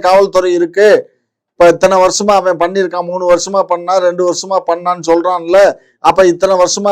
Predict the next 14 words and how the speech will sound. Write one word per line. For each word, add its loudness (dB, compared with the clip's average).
அங்க -4
இருக்க 2
வ-, 4
உள்துறை -2
செயலாளர் 2
வ-, 0
மந்திரி -2
இருக்காருல்ல, 0
அப்ப 4
பிரதமர் 0
இருக்காருல்ல, -2
அவங்க -4
மேல 2
அந்த -2